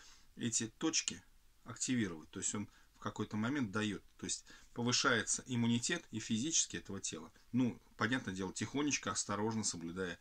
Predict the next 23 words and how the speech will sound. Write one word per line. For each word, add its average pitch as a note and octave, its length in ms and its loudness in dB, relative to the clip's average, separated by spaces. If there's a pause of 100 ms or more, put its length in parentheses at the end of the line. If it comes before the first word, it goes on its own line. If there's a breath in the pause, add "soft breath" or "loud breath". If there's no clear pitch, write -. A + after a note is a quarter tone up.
(320 loud breath)
технику - 380 -2
безопасности. F#2+ 800 0
То - 100 -14
есть F2 100 -6
какие-то F#2 480 -8 (400 loud breath)
моменты, A2+ 540 0 (640)
когда C#3 260 2
вы B2+ 100 4
ослаблены, F#2+ 560 0
когда G2+ 380 0
вы, G#2+ 220 0 (1300)
то - 80 -6
есть G2 120 0
это D#3 220 0
очень C3 300 0
стимулирует A2 720 2
тело, F2 320 -4 (180)
когда F#2+ 280 -2
нож A2+ 220 2
ваш. F2 360 -4 (2500)
Какие-то A#2 380 -2
энергетические G#2+ 680 0
центры B2+ 460 -2